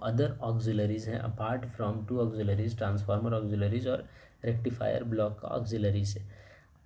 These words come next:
आ जाओ नेक्स्ट देखते हैं क्या है। नेक्स्ट कमाल की चीज़ ये है कि करंट कलेक्टिंग मेथड, ये बहुत ही इंपॉर्टेंट है, ये एग्जाम में आ सकता है,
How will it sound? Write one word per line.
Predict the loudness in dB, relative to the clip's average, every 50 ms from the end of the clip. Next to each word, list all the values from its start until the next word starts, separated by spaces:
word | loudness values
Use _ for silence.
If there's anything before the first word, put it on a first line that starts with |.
| -20 -20 -16 -6 0
आ | 2 2 2
जाओ | 2 4 4 6 6 6 4
नेक्स्ट | 4 2 2 4 2 2 2 -2 -4 -6 -6
देखते | -4 -2 -2 -2 -2 -4 -8 -10 -8 -6
हैं | -6 -6 -6 -6 -8 -10
क्या | -6 -4 -4 -4
है। | -4 -4 -6 -8 -10 -14 -20 -20 -20 -20 -20 -20 -18 _ -4
नेक्स्ट | -2 -2 -2 -2 -4 -4
कमाल | -4 -2 0 0 0 0
की | -2 -4 -4
चीज़ | -2 -2 0 2 6
ये | 6 6 6
है | 6 4 0 -2 -6 -10 -16 -20 -20 -20 -20 -16 -10 -8 -6 -6 -6 -6 -8 -12 -16 -20 -20 -12 -2
कि | 0 0 0 0 -2 -8 -18 -20 -20 -20 -20 -20 -20 -20 -20 -6 4
करंट | 6 6 6 6 4 2 0
कलेक्टिंग | 0 2 4 4 4 4 2 0 0 2 2 2
मेथड, | 2 2 2 2 2
ये | 2 2 2
बहुत | 0 0 0 -2 -2 -2
ही | -2
इंपॉर्टेंट | -2 0 2 2 2 2 0 -2 -2 0 0
है, | 2
ये | 4 4
एग्जाम | 4 4 6 6 6 6 6
में | 4 2 2 2
आ | 0 0 2 2 2 2
सकता | 2 0 -4 -6 -6 -8 -10 -4 -2 0 0 0
है, | 0 -2 -4 -4 -2 -2 -2 -2 -2 -4 -6 -10